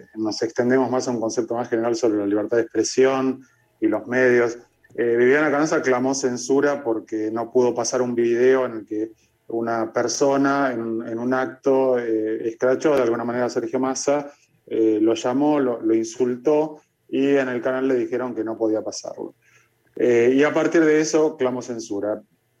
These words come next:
A ver, me parece que el ejemplo no sirve para tratar de dilucidar,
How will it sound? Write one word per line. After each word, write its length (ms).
A 100
ver, 160
me 120
parece 200
que 60
el 60
ejemplo 280
no 80
sirve 320
para 280
tratar 260
de 80
dilucidar, 640